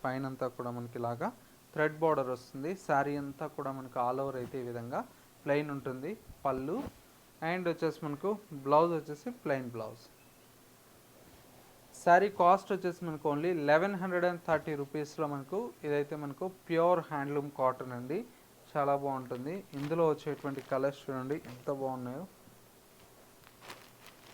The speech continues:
కొన్నే చూపిస్తున్నామండి మీకు. కనీసం అంటే వీటిలో దగ్గర దగ్గర ఒక ఫైవ్ సిక్స్ హండ్రెడ్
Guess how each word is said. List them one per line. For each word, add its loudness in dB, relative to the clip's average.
కొన్నే 0
చూపిస్తున్నామండి 2
మీకు. -4
కనీసం -2
అంటే -2
వీటిలో 0
దగ్గర 0
దగ్గర 4
ఒక -12
ఫైవ్ 6
సిక్స్ -6
హండ్రెడ్ 0